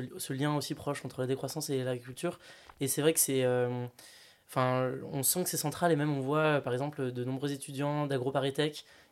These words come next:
qui disent, euh, déserter, euh, se dirigent vers ce type, euh, d'agriculture et ils, ils ne souhaitent surtout pas euh, travailler dans les, les grandes industries, euh, agroalimentaires. Et, euh, d'ailleurs, ça me permet quand même, euh, tu avais parlé de,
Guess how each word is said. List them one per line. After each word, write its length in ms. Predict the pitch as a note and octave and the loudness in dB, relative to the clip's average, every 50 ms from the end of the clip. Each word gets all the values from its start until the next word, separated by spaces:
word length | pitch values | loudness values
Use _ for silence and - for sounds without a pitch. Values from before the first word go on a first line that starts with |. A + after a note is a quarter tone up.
| _ | _
qui 120 | - - C3+ | -18 -12 -8
disent, 220 | C3 C#3+ D3 C#3+ | -6 -2 0 2
euh, 60 | C#3 | 2
déserter, 480 | C3 C3+ C3 C#3 - - - D#3+ F3+ F#3+ F#3+ - - C3+ | 2 2 2 2 2 2 2 2 2 0 -2 -8 -6 -4
euh, 80 | C3+ | -4
se 160 | A#2+ - - | -4 -4 -4
dirigent 480 | D3+ C#3+ D#3 D3 D#3+ F3 F3 D#3+ D3+ C#3+ C3+ | 0 2 2 4 4 2 2 2 0 -2 0
vers 140 | B2+ C3+ C3+ | 0 -2 -2
ce 120 | - - | -2 -4
type, 240 | B2 - - D3 - D3 | -8 -8 -8 -6 -4 -2
euh, 500 | C#3 C3 B2+ B2+ B2+ B2+ B2+ B2 B2 B2+ | 0 0 0 0 0 0 0 0 -2 -2
d'agriculture 720 | B2+ C#3 B2+ C3 C3 - - C3 - - E3 - - - - - - - - - - - | -2 -2 -2 -2 -6 -8 -10 -10 -4 -2 -2 -2 -4 -6 -16 -20 -16 -12 -12 -8 -2 0
et 140 | C#3 C#3 | 2 2
ils, 180 | C#3 C3+ C3+ D3 E3 | 2 2 0 -2 -2
ils 180 | D3 C3+ C3+ C3+ C#3 C#3 C3 | -2 -2 -2 -2 -2 -2 -2
ne 60 | C3 | -2
souhaitent 280 | - - D3+ - - - | -2 -2 -4 -4 -6 -8
surtout 320 | - - - - - E3 D3+ | -12 -10 -8 -6 -6 -2 0
pas 280 | D#3+ D3+ D#3 - - _ _ - | 2 0 0 -2 -8 _ _ 0
euh, 160 | C#3 B2+ B2+ B2 | 2 2 2 2
travailler 600 | - - C#3 C3+ C#3 C#3 C#3+ C#3+ D3 D3+ C#3+ C3+ | 0 0 2 2 2 2 2 0 2 2 2 2
dans 140 | B2+ B2+ C3 | 0 0 0
les, 340 | C3 B2+ B2 B2 B2 B2 B2 | 0 0 0 0 0 0 -2
les 80 | B2+ | -2
grandes 220 | B2+ B2+ C3 B2+ C3 | -2 -2 -2 -2 -4
industries, 540 | C3+ B2+ C3+ C3 - - - D3 C#3+ C#3+ | -4 -4 -4 -6 -6 -4 -2 -2 0 2
euh, 180 | C3+ B2+ B2 B2 - | 2 2 0 0 -2
agroalimentaires. 600 | C3+ C3 B2 B2+ C3+ C3+ C3 C3+ C3+ - E3+ F#3 F3+ - - - - - - - - - - - - | -2 -2 0 0 0 0 0 0 2 4 4 4 2 -2 -10 -20 -16 -14 -14 -12 -14 -16 -12 -4 0
Et, 160 | C#3+ C#3+ C#3+ | 2 2 4
euh, 140 | C#3 C#3+ C#3+ | 4 4 4
d'ailleurs, 240 | D3 D#3+ F3+ F#3 - | 4 4 4 4 2
ça 140 | - - D#3 | -2 -2 0
me 60 | C#3+ | 0
permet 220 | C3 D#3+ F3+ F3+ F3+ | 2 2 0 0 0
quand 80 | F#3+ | 0
même, 180 | F#3 F#3 F3+ D#3 | 0 0 0 0
euh, 460 | C3+ C3+ C3 C3 B2+ B2+ B2+ B2+ B2+ | 0 0 0 0 0 0 -2 -2 -4
tu 160 | - - - C#3 | -6 -4 -2 -2
avais 80 | C3+ | 0
parlé 240 | C3+ D#3 D3 E3 E3 | 0 0 0 0 2
de, 340 | D3 C3+ B2+ B2 B2 B2 | 2 2 2 0 0 -2